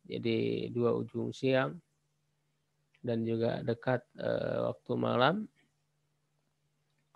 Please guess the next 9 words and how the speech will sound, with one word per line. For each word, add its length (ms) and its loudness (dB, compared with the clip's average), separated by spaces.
Ya, 160 0
innal 480 4
hasanati 720 4
yudhibnas 880 6
sayiat. 720 6
Sesungguhnya 880 2
kebaikan-kebaikan 1120 4
itu 240 0
menghilangkan 880 0